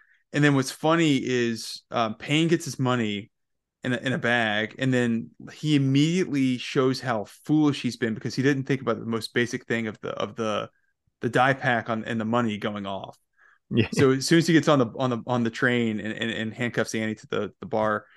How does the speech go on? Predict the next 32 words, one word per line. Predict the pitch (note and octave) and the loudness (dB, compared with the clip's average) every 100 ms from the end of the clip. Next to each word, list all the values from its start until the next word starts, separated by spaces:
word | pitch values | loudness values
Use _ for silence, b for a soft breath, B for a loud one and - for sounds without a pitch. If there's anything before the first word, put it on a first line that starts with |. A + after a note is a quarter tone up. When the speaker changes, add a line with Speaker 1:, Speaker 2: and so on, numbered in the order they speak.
| b _ _ _ _ | b _ _ _ _
Speaker 1:
um, | C3+ A#2+ G#2+ G2+ _ _ - | 0 2 2 -4 _ _ -8
he | C3+ C#3 | 2 4
just | C3+ C3 - - - _ _ _ _ _ _ - | 4 2 0 -10 -16 _ _ _ _ _ _ 0
opens | D#3 F3+ - | 4 4 4
the | C#3+ | 4
money, | C3+ C3 C3 C3 - | 4 4 4 2 -4
boom, | A2+ C#3+ C3+ A2 | -2 2 2 0
dye | G#2+ A#2+ | 0 0
pack, | B2+ C3 - - | 0 0 -2 -2
purple | D#3 C#3 | -4 2
dye | B2+ A#2+ | 4 4
pack | B2+ A2 | 2 2
goes | A#2 A2+ | 0 0
off | A2+ | -2
in | A2 | -4
his | G#2+ | -10
face. | - A2 G#2+ - | -2 0 0 -4
And | A2 | -8
he's, | A2+ A2 - | -6 -8 -8
I | B2+ A#2 | -6 0
think | E3 D#3+ | 0 2
it's, | C3+ - | -2 -4
it's | D3+ C#3 | -4 -4
fun | - D#3 D#3 E3 | -4 0 2 2
because | D3+ D#3 C3+ - | 0 2 2 2
he | D3+ | -2
realizes, | C3 C3+ B2+ A#2+ A2+ A#2 | 0 2 2 2 -2 -6
and | A#2 | -8
you | A2 | -8
see | - C#3+ C3+ | -6 0 2
it | G#2+ G#2 | 2 0
on, | - A2 G#2+ | -4 -4 -6